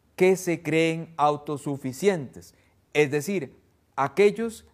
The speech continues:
que en su vida piensan no necesitan de nadie ni de nada, mucho menos de Dios. Son los que quieren excluir de su vida a Dios. Los "ay de ustedes", los autosuficientes, cuando yo descubro o creo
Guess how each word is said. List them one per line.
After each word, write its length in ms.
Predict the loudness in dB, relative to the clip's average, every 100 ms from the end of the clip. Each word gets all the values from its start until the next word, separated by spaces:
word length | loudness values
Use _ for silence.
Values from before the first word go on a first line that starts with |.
| _
que 220 | -6 -4 -4
en 100 | -6
su 180 | -6
vida 480 | -4 -2 0 -2 -6 _ _ _ _
piensan 520 | -2 0 0 -4 -6 -6
no 200 | -2 -2
necesitan 680 | -2 -6 -6 -4 -4 -6 -12 -20 _ _
de 180 | -6 -2
nadie 480 | 0 0 0 -4 -8 -14 _ _
ni 180 | -6 -2
de 140 | -2
nada, 340 | -2 -4 -6 -10 _ _ -6
mucho 300 | -6 -2 -2
menos 320 | -2 -2 -2
de 120 | 0
Dios. 340 | 0 -2 -4 -14 _
Son 240 | -4 0
los 180 | 0 -2
que 160 | -4 0
quieren 320 | 2 2 2
excluir 540 | -4 -6 0 2 2
de 120 | 0
su 140 | 0 -2
vida 380 | -2 -2 -4 -8 _ _ _ _ _ _ _ _
a 140 | 0 2
Dios. 420 | 0 -10 -16 -20 _ -6
Los 320 | -4 -4 0
"ay 260 | 2 2 0
de 120 | -6
ustedes", 440 | -6 -2 0 -2
los 240 | -4 -8 -6
autosuficientes, 1080 | 0 0 0 -8 -10 -10 -8 -6 -6 -6 -14
cuando 320 | -12 -10 -10
yo 300 | -4 0 0 -2 -20 _ _
descubro 800 | -10 0 0 0 -2 0 4 4
o 160 | 2 0
creo 320 | 0 0 -2